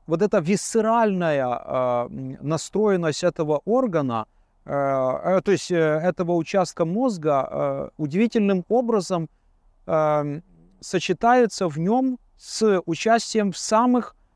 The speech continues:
высших психических функциях. Это, кстати, один из аргументов в пользу того, что, э, работа внутренних органов человека, в том числе и в первую очередь сердца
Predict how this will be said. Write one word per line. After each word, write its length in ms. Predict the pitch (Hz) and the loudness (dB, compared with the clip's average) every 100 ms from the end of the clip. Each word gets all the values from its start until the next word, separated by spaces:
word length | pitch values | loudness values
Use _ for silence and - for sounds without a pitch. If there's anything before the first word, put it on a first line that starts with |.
| _ | _
высших 460 | 131 190 214 - 180 | -2 2 2 0 -4
психических 560 | - 175 202 - 196 - | -4 -2 -2 -2 -6 -2
функциях. 400 | 185 139 139 196 | -4 -2 -2 -2
Это, 180 | 208 | -2
кстати, 320 | 185 208 190 196 | -2 -2 0 0
один 460 | 170 156 208 190 - _ _ | 0 0 0 0 -6 _ _
из 200 | 175 151 | -4 -2
аргументов 840 | 170 151 151 165 226 240 170 143 - | 0 0 0 2 2 2 0 -4 -8
в 140 | - | -16
пользу 420 | - 196 185 156 170 | -2 0 2 0 -2
того, 420 | 165 151 196 226 | 0 2 2 2
что, 500 | - - 185 180 151 - _ _ _ _ _ _ _ _ _ _ - | -2 -4 0 2 0 -4 _ _ _ _ _ _ _ _ _ _ -6
э, 1000 | 139 139 139 135 131 135 139 143 139 135 | -2 0 0 2 2 0 0 -2 -2 -2
работа 440 | 143 151 190 185 | -2 0 0 0
внутренних 600 | 139 208 285 214 190 170 | 0 -2 0 -2 -2 -2
органов 420 | 180 151 147 143 127 | -2 0 0 -2 -4
человека, 420 | 151 165 240 175 | -2 0 0 0
в 80 | - | -2
том 280 | 196 190 160 | 0 2 0
числе 600 | 165 - - 139 127 - _ _ | -2 -4 -4 -2 -2 -4 _ _
и 80 | 165 | -8
в 100 | - | -6
первую 520 | - 214 180 156 147 | 2 2 4 0 -2
очередь 520 | 147 143 - 127 120 - | 0 -2 -2 -4 -6 -4
сердца 540 | - 262 285 - | 0 0 0 -4